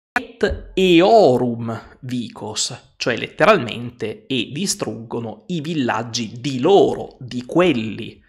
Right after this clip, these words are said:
cioè ovviamente dei galli. Notate dunque la differenza. Caso A, possessivo di terza persona, suus, sua, sum, valore riflessivo.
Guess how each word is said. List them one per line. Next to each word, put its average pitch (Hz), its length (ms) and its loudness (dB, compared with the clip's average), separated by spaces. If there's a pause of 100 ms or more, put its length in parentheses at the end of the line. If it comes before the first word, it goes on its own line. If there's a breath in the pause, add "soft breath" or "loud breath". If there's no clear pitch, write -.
(300 soft breath)
cioè - 460 -4 (220)
ovviamente 117 800 -8
dei 113 220 -8
galli. - 720 -16 (840 soft breath)
Notate 254 560 2
dunque 139 280 -2
la 151 80 0
differenza. 123 1120 -8 (160)
Caso 113 440 -2
A, 220 480 0 (300)
possessivo 139 800 0
di 131 120 0
terza 123 400 -4
persona, 120 800 -2
suus, 147 760 -4
sua, 120 440 -4
sum, 277 600 -2
valore 190 600 2
riflessivo. 170 1120 0